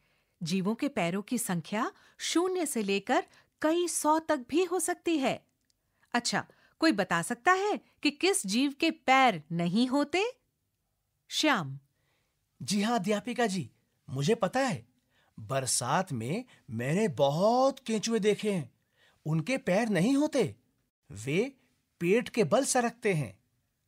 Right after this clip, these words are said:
Speaker 2: अध्यापिका।
Speaker 1: बहुत ठीक। अब कुछ दो पैरों वाले जीवों की बात करेंगे। इन जीवों को द्विपाद कहते हैं। मनुष्य के अतिरिक्त आप कोई और द्विपाद बता सकते हैं?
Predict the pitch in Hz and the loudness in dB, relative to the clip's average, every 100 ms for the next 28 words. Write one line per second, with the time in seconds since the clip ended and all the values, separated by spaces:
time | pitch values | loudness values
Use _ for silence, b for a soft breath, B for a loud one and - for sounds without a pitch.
0 | _ _ _ _ _ - 139 117 151 143 | _ _ _ _ _ -6 -4 -2 -2 -4
1 | 120 98 - _ _ _ _ _ _ _ | -8 -12 -14 _ _ _ _ _ _ _
2 | _ - 170 190 277 466 - 349 277 185 | _ -2 6 6 6 2 2 4 4 0
3 | - - _ _ _ _ _ - 370 440 | -8 -20 _ _ _ _ _ 4 4 4
4 | - b b - 427 - 170 208 339 392 | -2 b b 0 0 0 2 4 4 4
5 | 320 302 311 269 269 247 185 202 208 311 | 4 4 4 4 4 2 0 0 2 2
6 | 214 156 - 170 156 151 147 - _ _ | 4 2 2 -2 0 -4 -6 -10 _ _
7 | _ _ _ 311 370 311 214 175 170 151 | _ _ _ 0 0 0 -2 0 -2 -2
8 | 208 330 403 _ - 165 294 381 311 294 | 0 0 -2 _ -10 -2 2 2 4 4
9 | 294 - 202 - 190 180 120 - _ _ | 4 -2 -4 -2 -2 -2 -6 -10 _ _
10 | _ _ _ _ _ 214 190 196 - 269 | _ _ _ _ _ 0 2 0 0 0
11 | 320 262 262 392 285 302 - b b - | 2 2 2 2 0 -2 -8 b b 8
12 | 240 269 330 b b 339 349 302 196 220 | 8 8 2 b b 2 2 4 4 6
13 | 269 165 190 - 233 240 170 151 139 - | 4 0 -4 0 0 0 -2 -4 -4 -4
14 | 185 262 254 330 | -2 0 2 0